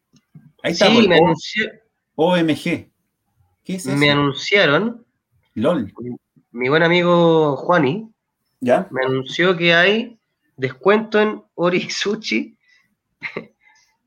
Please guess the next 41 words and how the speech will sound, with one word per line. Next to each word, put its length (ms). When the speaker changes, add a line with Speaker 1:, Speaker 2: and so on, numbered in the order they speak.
Speaker 2:
eh, 500
para 180
todos 140
los 80
hinchas 560
de 160
la 120
Flo-, 200
de, 640
o 80
sea, 100
para 120
todos 100
los 80
hinchas 180
audinos. 240
Así 140
que 60
pueden 140
contactarse 440
con 80
Enzo 200
Mangini 500
o 200
escribirle 300
directamente 420
a 40
Ori 140
Sushi, 360
pero 140
al 40
parecer 300
hay 80
descuento 680
para 260
todos 200
los 160
hinchas 300
de 80
Audax 320
ahí. 340